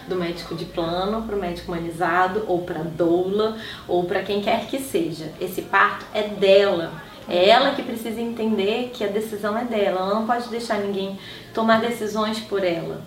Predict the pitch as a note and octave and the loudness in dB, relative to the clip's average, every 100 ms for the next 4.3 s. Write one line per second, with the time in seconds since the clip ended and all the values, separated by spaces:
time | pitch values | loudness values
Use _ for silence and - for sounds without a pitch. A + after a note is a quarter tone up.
0 | - F3+ F#3 A3 A3 F3+ F#3+ F#3 A#3 B3 | -10 -6 -2 -2 -2 -2 -2 -4 -6 -8
1 | - C4+ C4+ - A3 - C4 B3+ - C4+ | -4 0 0 2 2 2 0 0 -2 4
2 | A#3+ A#3 D4 A#3 A#3+ A#3 G#3 G3+ G3+ - | 6 6 4 0 -4 0 4 4 2 -4
3 | - F3+ G3 G3 F#3 F#3 F#3+ E3+ E3+ E3 | -10 -4 -2 -2 0 0 0 0 4 6
4 | A3 - | 4 2